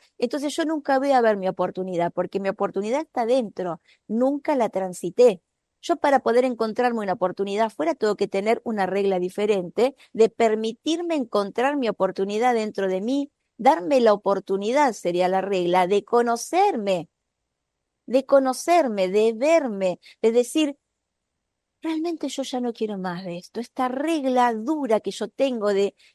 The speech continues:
tener que ser feliz", ¿no es cierto? Porque eso es una regla, tener que ser feliz. Uno es feliz todo tie-, en todo tiempo y en todo momento, pero tener que ser feliz es estar siempre con una sonrisa, se llama sonrisa social,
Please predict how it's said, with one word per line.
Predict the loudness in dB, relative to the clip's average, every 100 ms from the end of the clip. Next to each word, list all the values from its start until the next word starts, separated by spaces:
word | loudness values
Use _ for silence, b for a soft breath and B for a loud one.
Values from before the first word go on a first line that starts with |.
| 4
tener | 4 6 4 2
que | -2
ser | 0 0 0
feliz", | 2 2 2 -2 -4 -16 _
¿no | -8
es | -2
cierto? | 0 0 0 0
Porque | -2 -4
eso | -8
es |
una | -6 -4
regla, | 0 2 2 2
tener | 2 0 0 -2
que | -6
ser | -6 -6
feliz. | -4 -4 -2 -4 -8 _ _ _ _ _
Uno | 0 2 0
es | -2
feliz | -2 -2 -4
todo | -2 -2 -2
tie-, | -4 -6 -4
en | -8 -2
todo | 0 0
tiempo | 0 -4 -2
y | -4
en | -4
todo | -2 -2
momento, | -2 -2 -2 -4 -4 -4
pero | -2 -2
tener | -2 -2 -4
que | -6
ser | -4 -4 0
feliz | 0 0 -2 -6 -14 _ -4
es | -2
estar | 0 -2 -2
siempre | -2 -2
con | 0 0
una | 0
sonrisa, | -2 -2 -2
se | -2
llama | -4
sonrisa | -4 -6 -6 -6
social, | -6 -8 -2 0 0 -2